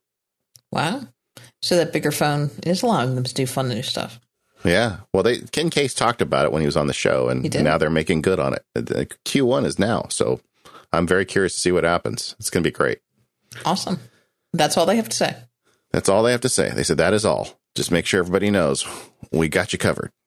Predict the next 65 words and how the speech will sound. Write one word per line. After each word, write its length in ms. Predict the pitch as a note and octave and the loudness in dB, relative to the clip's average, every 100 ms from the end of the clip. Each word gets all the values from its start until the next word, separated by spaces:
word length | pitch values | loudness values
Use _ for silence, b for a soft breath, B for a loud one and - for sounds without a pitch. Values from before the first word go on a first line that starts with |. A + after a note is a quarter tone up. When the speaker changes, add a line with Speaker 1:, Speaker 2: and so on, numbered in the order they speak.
| - | -12
Speaker 1:
All 140 | B2+ D3+ | -6 -2
right. 220 | A3+ - | -2 0
Well, 100 | C#3 | 0
you 120 | D#3 | 0
can 140 | F3 F#3 | 0 2
find 240 | F3+ E3+ | 2 2
more 180 | E3+ E3+ | 2 2
information. 560 | F3+ F3+ F3 D#3+ F#3 F#3 | 2 2 2 2 2 0
I 40 | |
believe 300 | F3 E3+ - | 2 0 2
they 120 | C#4 | 2
had 120 | F3 | 2
a 40 | C3 | 2
blog 300 | B2+ E3+ A#3+ | 2 2 0
post 260 | - - | -2 -2
on 80 | B2+ | -2
this 180 | B2 - | -2 -2
recently. 460 | D#3 - - C3+ A#2+ B B B | -2 -4 -4 -6 -6 B B B
Uh, 200 | - D3 | -2 0
go 180 | - E3+ | 2 2
over 140 | E3 | 4
to 160 | D#3 C#3 | 2 2
omnigroup 400 | D#3 D#3+ E3+ D3+ | 2 0 0 0
dot 200 | D3+ - | 0 -2
com 260 | F3+ F3+ G#3+ | 0 0 0
and, 240 | C3+ C#3+ | 0 -4
and 160 | - D3+ | -4 -4
check 180 | - E3 | -4 -4
out 120 | D3+ | -4
their 80 | D#3 | -2
blog 260 | C3 B3 | -2 -4
post. 360 | - - - - - | -4 -6 -6 -8 -8
Thank 220 | - G#3+ | -6 -4
you, 80 | - | -2
Omni. 140 | B2+ A2 | 0 2
Speaker 2:
And 60 | A#2 | 2
al-, 100 | G#3+ - _ _ _ | -2 -12 _ _ _
and 80 | A2 | 0
also, 160 | A#2 A#2 | 2 0
it's 120 | - | 0
universal, 480 | C3+ D3+ C#3 D3 C#2 | 0 2 0 0 -2
so 60 | - | 2
you're 40 | G#2+ | 0
not 100 | G#2+ | 2
gonna 140 | A#2 | 0
have 80 | A2 | 0
to 80 | F2 | 0
buy 180 | G2+ | 2
'em 80 | F#2 | 2
again. 280 | C#2 - - - | -2 -6 -8 -4
So 120 | E2 | -2
if 80 | E2+ | 0
you 60 | D2+ | 0
bought 260 | D#2 F2+ | 2 4
Speaker 1:
Sweet. 260 | A2+ G#4 F#4+ | 4 4 2
Speaker 2:
it 60 | - | 0
on 80 | E2+ | 0
the 60 | |
iPad, 420 | E2 F2 F#2+ F#2+ F#2+ | 0 0 0 0 2
you're 160 | F2+ | 0
in. 200 | C#2+ - _ _ | 0 -6 _ _
So 260 | - - - | -8 -8 -8
you're 80 | - | -6
great. 240 | - B1 - _ _ - | -4 -4 -6 _ _ -10
Speaker 1:
Great. 280 | - - | -4 -2